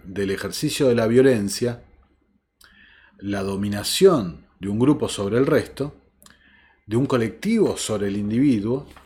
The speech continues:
y cuya herramienta favorita siempre ha sido para ejercer esto, el Estado, es decir, la organización monopolizadora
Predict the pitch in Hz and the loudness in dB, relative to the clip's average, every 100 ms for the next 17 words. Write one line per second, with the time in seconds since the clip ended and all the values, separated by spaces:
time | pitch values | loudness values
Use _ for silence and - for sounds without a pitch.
0 | - - - _ _ 117 - 131 - 135 | -20 -20 -20 _ _ -10 -4 -2 4 4
1 | 123 143 185 190 170 151 - 117 127 151 | 6 4 4 2 2 -2 0 2 4 4
2 | 156 135 - - 196 208 175 147 127 - | 2 -2 -2 -2 0 2 2 2 0 2
3 | 170 131 95 101 95 - 95 - 135 135 | 6 6 4 -2 -4 -4 -6 2 4 6
4 | - - 135 139 _ _ _ _ _ 135 | 4 -4 -8 -8 _ _ _ _ _ -4
5 | 131 - 202 135 87 - _ _ _ _ | -4 0 0 0 -6 -14 _ _ _ _
6 | _ _ _ - 120 120 117 139 147 143 | _ _ _ -8 -4 -2 0 2 2 0
7 | - _ _ _ 110 120 117 113 113 - | -12 _ _ _ 0 2 2 0 -2 -4
8 | 98 - 135 139 147 - _ _ 107 120 | -4 2 2 2 -2 -8 _ _ -2 0
9 | 127 120 101 107 104 - 101 127 131 123 | 2 0 -2 -2 -4 -4 0 4 6 4
10 | 123 123 | 0 -6